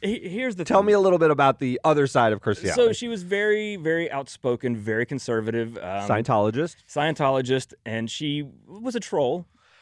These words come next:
Speaker 1: In, in a, in a, like, like,
Speaker 2: Yeah.
Speaker 1: in a fun sense, she enjoyed being a troll with people. She had no problem taking on her haters, and sometimes, you know,
Speaker 2: Yeah.
Speaker 1: she, I,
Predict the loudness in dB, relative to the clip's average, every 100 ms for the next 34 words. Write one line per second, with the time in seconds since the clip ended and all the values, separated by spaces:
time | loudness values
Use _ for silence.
0 | _ _ -4 -2 0 0 0 0 0 -2
1 | 2 4 6 4 2 -2 0 0 0 -4
2 | -6 -6 -2 0 0 0 -2 -2 -4 -2
3 | -2 -4 -8 -10 -10 -8 -6 -6 -8 -14
4 | -20 -16 -8 -6 -6 -4 -6 -4 -6 -6
5 | -8 -8 -6 -6 -6 -6 -6 -6 -8 -14
6 | _ -10 -8 -8 -10 -10 -10 -12 -16 _
7 | _ _ _ _ _ _ -20 -20 _ _
8 | -12 -4 -2 -2 -4 -6 0 0 0 -2
9 | -2 -2